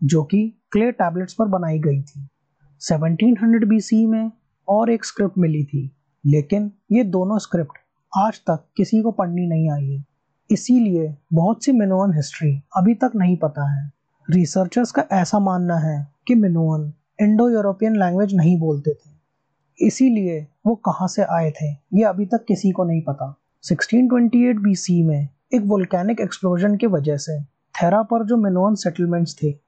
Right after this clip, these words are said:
वो डिस्ट्रॉय हो गए थे। फोर्टीन फिफ्टी बीसी में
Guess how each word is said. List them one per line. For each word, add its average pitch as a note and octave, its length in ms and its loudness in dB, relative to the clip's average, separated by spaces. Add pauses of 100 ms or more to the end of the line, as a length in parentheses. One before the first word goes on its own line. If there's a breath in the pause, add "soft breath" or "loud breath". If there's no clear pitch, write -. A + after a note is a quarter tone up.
(120)
वो A3 80 2
डिस्ट्रॉय F3 480 -2
हो D3+ 180 -4
गए C#3+ 180 -4
थे। C#3 180 -8 (460)
फोर्टीन A3 360 2
फिफ्टी A#3 340 0
बीसी E3+ 440 2
में D3 260 0